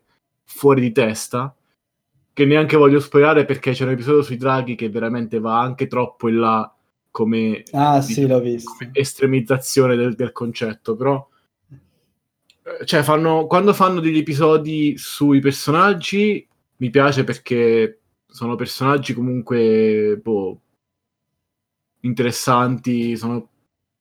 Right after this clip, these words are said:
Speaker 1: come posso dire, a-, affrontano cose abbastanza oltre la normale sitcom, e poi però
Speaker 2: Mm.
Speaker 1: lo fanno ruttando e scorreggiando e, e facendo stragi e,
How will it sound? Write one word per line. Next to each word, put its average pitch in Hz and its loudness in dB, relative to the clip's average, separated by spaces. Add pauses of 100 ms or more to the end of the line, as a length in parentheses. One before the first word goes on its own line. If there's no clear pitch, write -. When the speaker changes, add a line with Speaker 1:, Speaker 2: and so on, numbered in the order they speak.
(100)
Speaker 1:
come 135 0
posso 131 -2
dire, 117 4
a-, 123 0
affrontano 143 2
cose 139 4 (1700)
abbastanza 147 2
oltre 156 2
la 131 2
normale 131 0
sitcom, 123 -8 (1080)
e 151 -2
poi 147 4
però 127 0
Speaker 2:
Mm. 123 -2
Speaker 1:
lo 120 -6
fanno 120 -6
ruttando 123 -6
e - -8
scorreggiando 117 -2
e, 107 -2
e 107 -16
facendo 113 -4
stragi 110 -6
e, 101 -10